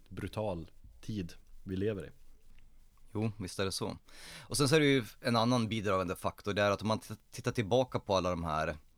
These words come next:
Speaker 2: stora hårdrocksikonerna som har gått bort de senaste åren, jag tänkte på Lemmy, Dio, ja, David Bowie till, till viss mån också, så är det ändå människor som var i slutskedet av sina liv. De hade redan en karriär, de har levt sina glansdagar.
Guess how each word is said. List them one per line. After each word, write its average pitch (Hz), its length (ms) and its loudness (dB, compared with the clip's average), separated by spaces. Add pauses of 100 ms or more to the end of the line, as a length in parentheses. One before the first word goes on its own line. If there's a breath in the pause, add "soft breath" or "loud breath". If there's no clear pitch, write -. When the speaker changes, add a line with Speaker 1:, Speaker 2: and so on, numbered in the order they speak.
(120)
Speaker 2:
stora 95 420 0
hårdrocksikonerna 98 880 -2
som 95 140 -2
har 87 100 0
gått 90 220 -6
bort - 420 -4
de 90 140 -2
senaste 80 300 -4
åren, 78 280 -2
jag 76 80 -4
tänkte 76 180 -10
på - 60 -6
Lemmy, 85 680 -2
Dio, 80 760 -4
ja, 85 240 0
David 85 360 -2
Bowie 92 300 -2
till, 85 240 -6
till - 140 -10
viss 82 200 -6
mån 85 200 -4
också, - 380 -6 (1500 loud breath)
så - 180 4
är 131 100 8
det 135 80 10
ändå 139 220 8
människor 135 600 6
som 110 360 -2
var 104 400 6 (840)
i 135 100 0
slutskedet 127 640 2
av 92 40 -2
sina 98 220 0
liv. 82 260 -2
De 101 140 0
hade 113 340 4
redan 107 240 2
en 87 80 -2
karriär, 107 580 4
de 101 140 0
har 95 100 2
levt 113 480 0
sina 107 160 -4
glansdagar. 92 1400 2